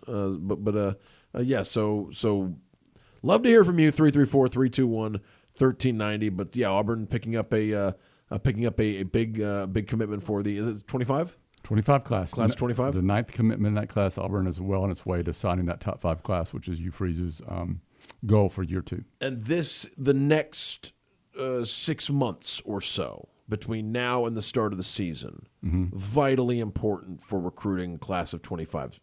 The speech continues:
Speaker 1: uh,
Speaker 2: You wanna
Speaker 1: players,
Speaker 2: have
Speaker 1: right?
Speaker 2: twenty plus commitments by the time we get to August.
Speaker 1: And where are we now?
Speaker 2: Nine.
Speaker 1: So there, okay. So there's, and, and you, you wanna hold on to the nine that you've got
Speaker 2: Yeah,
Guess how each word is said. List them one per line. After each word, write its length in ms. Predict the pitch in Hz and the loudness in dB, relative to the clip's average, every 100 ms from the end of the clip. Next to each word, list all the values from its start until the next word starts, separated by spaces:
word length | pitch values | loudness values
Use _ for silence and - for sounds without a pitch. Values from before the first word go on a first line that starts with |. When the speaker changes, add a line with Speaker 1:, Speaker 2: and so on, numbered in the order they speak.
| 58 | -12
Speaker 1:
uh, 120 | 69 | -2
Speaker 2:
You 160 | 101 104 | 2 4
wanna 200 | 104 87 | 4 4
Speaker 1:
players, 40 | |
Speaker 2:
have 120 | 95 | 2
Speaker 1:
right? 120 | 78 - | 0 -6
Speaker 2:
twenty 280 | - 113 | 0 2
plus 320 | 107 - 98 - | 0 0 -2 -2
commitments 840 | - 98 85 85 - - - - | -4 -4 -4 -8 -12 -20 -20 -10
by 100 | 92 | -6
the 80 | 90 | -4
time 240 | - 90 | -2 0
we 80 | 87 | 0
get 220 | 85 95 | -2 -6
to 180 | - 80 | -4 -4
August. 440 | 78 80 85 101 - | -4 -8 -10 -12 -10
Speaker 1:
And 120 | 104 | -4
where 120 | 117 | -2
are 100 | 113 | 0
we 100 | 104 | -2
now? 240 | 85 52 - _ _ _ | -6 -10 -16 _ _ _
Speaker 2:
Nine. 300 | 101 82 73 - _ _ _ _ _ _ _ _ _ _ _ _ _ _ _ _ _ _ _ _ - | -2 -2 -4 -12 _ _ _ _ _ _ _ _ _ _ _ _ _ _ _ _ _ _ _ _ -10
Speaker 1:
So 140 | 117 | -2
there, 160 | 117 120 | 0 2
okay. 320 | 120 104 104 | 0 0 0
So 160 | - | 2
there's, 180 | 147 135 | 4 4
and, 240 | 131 131 113 - - | 0 -4 -4 -8 -2
and 180 | 156 156 | 0 4
you, 100 | 160 | 8
you 100 | 147 | 8
wanna 160 | 139 | 8
hold 160 | 127 135 | 6 6
on 140 | 127 | 6
to 60 | 110 | 2
the 60 | 101 | 0
nine 220 | 104 101 | -2 -2
that 80 | 90 | -4
you've 80 | |
got 260 | 90 95 87 | -2 0 0
Speaker 2:
Yeah, 200 | 240 190 | 0 0